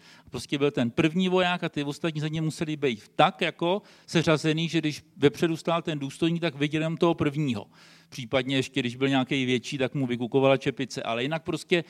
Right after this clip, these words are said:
eh, byl ten zákryt. A tady k tomu nás prostě Pavel volá. On říká, „Scho-, prostě postav se za Ducha Svatého, tak za ním prostě budeš schovaný.“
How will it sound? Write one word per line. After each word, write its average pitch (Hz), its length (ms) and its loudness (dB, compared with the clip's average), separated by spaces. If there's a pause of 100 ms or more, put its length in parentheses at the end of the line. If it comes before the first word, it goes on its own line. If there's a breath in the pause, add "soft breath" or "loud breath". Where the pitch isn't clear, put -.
(300 loud breath)
eh, 131 300 2 (100)
byl 147 220 2
ten 170 180 -2
zákryt. 160 560 -2 (400 loud breath)
A - 80 -4
tady 196 380 6
k - 80 -16
tomu 208 320 2
nás 202 300 2
prostě 196 540 2
Pavel 196 400 2
volá. 220 400 -2 (300 loud breath)
On 160 160 4
říká, 214 440 2 (220 loud breath)
„Scho-, 185 340 6
prostě 185 420 -2
postav 220 500 2
se 240 160 0
za 208 140 6
Ducha 220 280 0
Svatého, 214 460 0
tak 214 160 -2
za 185 80 -2
ním 214 120 -2
prostě 214 320 2
budeš 220 400 4
schovaný.“ 269 540 -4